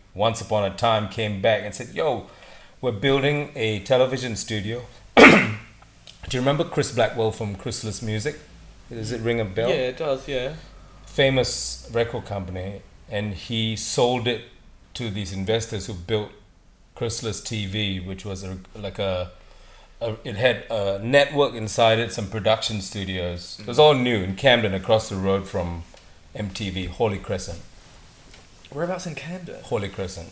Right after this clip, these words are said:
Speaker 2: Oh, true.
Speaker 1: Across the road from M T V. But anyway,
Speaker 2: Mm.
Speaker 1: they, they put out this job. They're like, "We're looking for a head of sound that can, like, take care of, like, things."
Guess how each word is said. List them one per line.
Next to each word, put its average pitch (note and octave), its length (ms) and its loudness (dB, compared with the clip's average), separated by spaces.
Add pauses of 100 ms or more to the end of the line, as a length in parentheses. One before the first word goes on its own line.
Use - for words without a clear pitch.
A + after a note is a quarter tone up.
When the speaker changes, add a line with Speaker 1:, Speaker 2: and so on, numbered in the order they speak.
Speaker 2:
Oh, D3+ 180 -12
true. - 200 -14 (160)
Speaker 1:
Across F#2+ 300 -6
the F2+ 80 -8
road E2 260 -6
from E2 160 -14
M E2+ 160 -12
T - 80 -14 (100)
V. D#2+ 120 -12 (320)
But G2+ 80 -4
anyway, G2 280 0 (300)
Speaker 2:
Mm. G#2+ 240 -14
Speaker 1:
they, A#2 300 2 (520)
they A#2 140 -2
put C3 200 0
out G2 160 0
this F2+ 180 -8
job. A#2+ 380 -2
They're G2+ 100 -6
like, G2+ 160 -4 (440)
"We're - 120 -2
looking B2 320 -4
for G#2 240 0
a G2 60 2
head A2+ 340 2
of F2+ 100 -4
sound C#3 760 2 (720)
that G2+ 120 -8
can, A2 140 -2
like, G#2 220 -2
take B2 220 -4
care A#2+ 440 2
of, - 360 -4
like, G#2+ 280 0
things." C3+ 720 -2